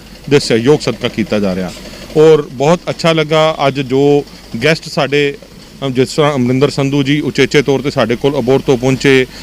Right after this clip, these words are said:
ਜਾਂ ਉਹਨਾਂ ਦੇ ਨਾਲ ਹੋਰ ਉਹਨਾਂ ਦੇ ਸਾਥੀ ਜੁਝਾਰ ਸਿੰਘ ਜੀ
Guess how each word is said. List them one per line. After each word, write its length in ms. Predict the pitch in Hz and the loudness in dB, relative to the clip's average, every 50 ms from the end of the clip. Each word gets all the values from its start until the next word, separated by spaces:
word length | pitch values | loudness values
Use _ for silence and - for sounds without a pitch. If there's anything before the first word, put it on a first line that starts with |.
| - - - | -16 -8 -2
ਜਾਂ 100 | 139 135 | 2 2
ਉਹਨਾਂ 160 | 139 139 139 131 | 4 4 4 4
ਦੇ 80 | 139 | 4
ਨਾਲ 240 | 131 131 123 131 123 | 4 4 4 2 2
ਹੋਰ 220 | 101 120 139 151 | 2 4 4 4
ਉਹਨਾਂ 240 | 151 139 127 131 131 | 4 2 0 0 2
ਦੇ 100 | 127 127 | 2 2
ਸਾਥੀ 380 | - 123 117 110 - - 127 123 | 2 2 0 0 2 0 0 2
ਜੁਝਾਰ 320 | 123 123 117 127 113 107 | 2 4 4 4 4 4
ਸਿੰਘ 240 | 101 - 135 135 131 | 2 0 0 2 2
ਜੀ 200 | 131 131 131 123 | 2 2 2 0